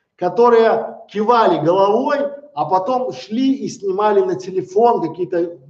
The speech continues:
не знаю, ущербные видео и пытались сами их размещать там, да. Причем это были такие среднего звена, э, менеджеры, да, которые там, они пытались так оптимизировать бюджеты. Ну,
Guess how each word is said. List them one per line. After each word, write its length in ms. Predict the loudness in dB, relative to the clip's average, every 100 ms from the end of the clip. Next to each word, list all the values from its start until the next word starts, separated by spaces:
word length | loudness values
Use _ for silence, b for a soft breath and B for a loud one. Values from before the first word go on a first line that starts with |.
| _
не 140 | -20
знаю, 240 | -12 -6 -4
ущербные 640 | -6 -2 2 2 4 0
видео 540 | -2 -6 -2 2 2 0 -4
и 80 |
пытались 640 | -4 -4 0 2 4 4 0
сами 300 | 0 0 0
их 120 | -2
размещать 880 | -4 -4 -8 -10 -6 2 4 4 2
там, 180 | -6 -6
да. 480 | -2 -2 -2 -12 -12
Причем 300 | -8 -4 -2
это 160 | 2 2
были 260 | 0 -2
такие 560 | -4 2 2 2 -2 -12 _
среднего 540 | 0 2 4 4 4
звена, 720 | 4 0 2 2 0 -4 -14 _
э, 200 | -6 -4
менеджеры, 580 | 0 0 0 -2 -4 -12
да, 180 | -6 -6
которые 300 | -4 0 2
там, 280 | 2 -2 -4
они 240 | -6 -4 -4
пытались 540 | -4 -2 2 4 2 0
так 320 | 2 2 0
оптимизировать 640 | -6 -8 -6 -4 0 2 2
бюджеты. 600 | -2 -4 -4 -6 -8 -20 _ _ _ _
Ну, 640 | -16 -10 -4 -4 -6 -18